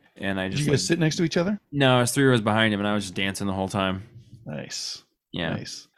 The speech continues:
Speaker 2: Uh, well, do you wanna talk about Fantastic Four number twelve?
Speaker 1: You mean Fantastic Dinosaurs?
Speaker 2: Ugh, yeah.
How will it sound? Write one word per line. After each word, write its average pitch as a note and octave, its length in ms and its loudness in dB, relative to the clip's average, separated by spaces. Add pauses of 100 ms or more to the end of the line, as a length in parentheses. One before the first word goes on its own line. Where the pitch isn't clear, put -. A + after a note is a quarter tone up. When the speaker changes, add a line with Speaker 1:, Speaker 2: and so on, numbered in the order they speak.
(100)
Speaker 2:
Uh, E3 240 8
well, F3+ 80 6
do F3 100 2
you A3 80 6
wanna C#4+ 140 6
talk A3+ 200 4
about A#3 320 2 (320)
Fantastic F#3 480 2
Four F#3+ 120 6
number F#3+ 160 2
twelve? F#3 600 -2
Speaker 1:
You C#3 120 4
mean A#2+ 180 6
Fantastic A2+ 680 2
Dinosaurs? G2+ 880 0 (280)
Speaker 2:
Ugh, - 460 -8 (160)
yeah. B2 400 2